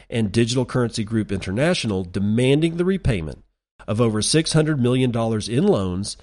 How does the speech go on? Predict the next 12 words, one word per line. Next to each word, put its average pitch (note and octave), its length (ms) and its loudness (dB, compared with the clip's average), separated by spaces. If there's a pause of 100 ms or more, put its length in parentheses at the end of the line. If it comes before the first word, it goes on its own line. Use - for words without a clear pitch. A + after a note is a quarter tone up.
(220)
including C3 540 2
over G2+ 240 -2
one C3 180 0
hundred D3 320 0
fifteen C3+ 560 -2
million A#2+ 300 2
dollars G#2+ 360 -2
worth A2 220 -4
of F2+ 140 -10
Bitcoin A2 520 -4
by A2 200 -2
itself. - 600 -4